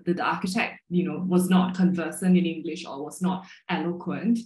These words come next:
She just decided that she had an opinion and she decided to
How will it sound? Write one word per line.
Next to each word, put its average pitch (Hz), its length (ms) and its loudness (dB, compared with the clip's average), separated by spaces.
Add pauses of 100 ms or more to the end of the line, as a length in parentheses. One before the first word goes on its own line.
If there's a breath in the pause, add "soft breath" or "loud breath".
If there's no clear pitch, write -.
(340 soft breath)
She 254 240 0
just 349 200 4
decided 214 440 4
that 185 160 0
she 196 80 -2
had 180 100 2
an 180 120 4
opinion 202 380 2
and 180 120 0
she 180 220 -6
decided 196 300 -6
to 151 220 -12